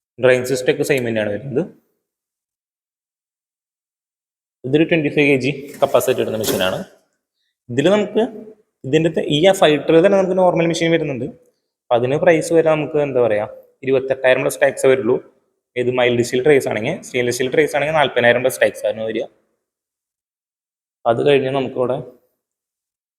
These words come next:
സെവൻ ട്രേൻ്റെ ഡ്രയർ വരുന്നുണ്ട്. ഇതൊരു തേർട്ടി ഫൈവ് കെ ജി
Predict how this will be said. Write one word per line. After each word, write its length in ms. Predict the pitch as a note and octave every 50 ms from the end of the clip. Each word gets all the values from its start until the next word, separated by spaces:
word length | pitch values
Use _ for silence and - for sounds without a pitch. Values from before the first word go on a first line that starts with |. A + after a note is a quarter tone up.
| _ _ _ _ _ _ - -
സെവൻ 220 | A#2 A2 A2+ A#2+ B2+ A#2+ A#2+
ട്രേൻ്റെ 340 | - B2+ A2 G#2+ G#2+ A#2+ D#3+ - - - - - - _ _ _ - A#2+
ഡ്രയർ 240 | B2 A#2+ A2 G#2+ G#2+ G#2+
വരുന്നുണ്ട്. 280 | G#2 G#2 G#2+ G#2 G#2+ C3+ C3
ഇതൊരു 180 | C#3 C3+ C#3 -
തേർട്ടി 200 | D#3+ D3+ D3 D#3 - D3+
ഫൈവ് 120 | D3 C#3+ D#3
കെ 60 | D3+ C3 C3
ജി 80 | D#3